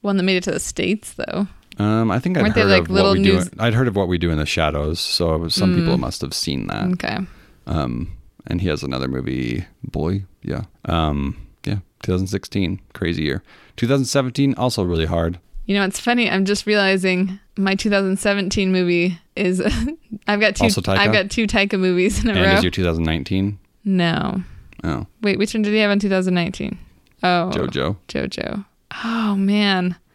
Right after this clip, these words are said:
Speaker 1: How did I not put that on my two thousand nineteen
Speaker 2: <laughs>
Speaker 1: list?
Speaker 2: You can change it.
Speaker 1: I mean, it's going in here, but I still don't think it's, I think it's hard 'cause we didn't see that till two thousand twenty. So I think in my mind, it was a two thousand twenty movie.
Speaker 2: Oh, yeah.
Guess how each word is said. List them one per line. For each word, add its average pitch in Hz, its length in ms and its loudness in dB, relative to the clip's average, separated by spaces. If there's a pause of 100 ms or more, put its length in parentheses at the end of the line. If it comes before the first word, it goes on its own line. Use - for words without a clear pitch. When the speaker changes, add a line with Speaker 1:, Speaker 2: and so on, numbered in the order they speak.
(100)
Speaker 1:
How 262 120 -4
did 240 100 2
I 233 40 2
not 226 240 0
put 233 120 0
that 220 120 2
on 214 80 2
my 214 100 2
two 214 120 -2
thousand 214 220 2
nineteen 220 380 2
Speaker 2:
<laughs> - 20 4
Speaker 1:
list? 190 360 0 (440)
Speaker 2:
You 92 100 -2
can 117 160 0
change 95 400 0
it. - 180 -2
Speaker 1:
I 185 100 2
mean, 180 380 0 (120)
it's 170 220 -4
going 180 280 0
in 175 120 0
here, 185 180 2 (120)
but 247 460 2
I 208 80 0
still 208 240 -2
don't 196 180 2
think 185 140 0
it's, - 380 -8 (140)
I 240 60 2
think 285 120 2
it's 254 80 -2
hard 233 160 0
'cause 220 140 0
we 262 120 2
didn't 247 320 0
see 185 680 2
that 180 180 0
till 180 100 -6
two 220 140 -10
thousand 170 300 -4
twenty. 160 340 -2
So - 160 -4
I - 20 -2
think 190 140 0
in 190 60 2
my 180 120 2
mind, 170 520 0 (320)
it 190 60 -4
was 175 120 0
a 175 60 0
two 185 60 0
thousand 175 260 2
twenty 185 240 2
movie. 196 420 2
Speaker 2:
Oh, 80 300 2
yeah. 71 220 -2